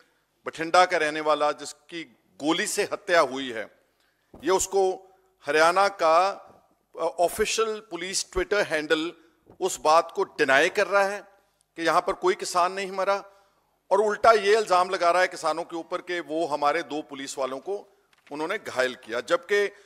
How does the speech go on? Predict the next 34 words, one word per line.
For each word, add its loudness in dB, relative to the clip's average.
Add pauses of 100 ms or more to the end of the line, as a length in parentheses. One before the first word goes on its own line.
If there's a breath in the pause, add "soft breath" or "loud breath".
(120 soft breath)
शुरुआत 4
में -6
मैं -2
आपको -2
तस्वीर -12
दिखाना -4
चाहता -6
हूँ, -6
हो -10
सकता -8
है -4
शायद -8
बहुत -8
क्लियर -4
ना -4
हो, -6 (500 soft breath)
लेकिन -4
ये 6
तस्वीरें -2
हैं -4 (300)
शुभ, 0 (1000)
अ, 2 (240)
शुभकरण -2
सिंह -6
की। -14 (580)
आप, 2
अ, 2
ये -2
तस्वीर -6
उसकी, -12 (520)
अ, 0 (560)
डेड 0
बॉडी 0
जैसे -6